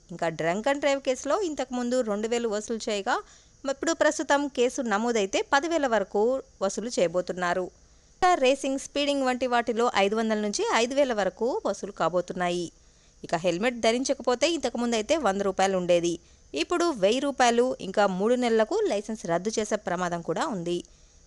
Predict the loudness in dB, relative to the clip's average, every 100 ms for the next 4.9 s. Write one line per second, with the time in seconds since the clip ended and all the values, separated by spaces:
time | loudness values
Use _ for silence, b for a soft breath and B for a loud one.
0 | b -4 -2 0 0 0 0 0 -2 -2
1 | -2 -2 0 0 0 -2 -2 -2 0 2
2 | 0 0 0 2 2 2 0 0 -2 -2
3 | -2 -2 0 0 2 0 0 0 0 -2
4 | -2 0 0 -2 -2 -4 -4 -4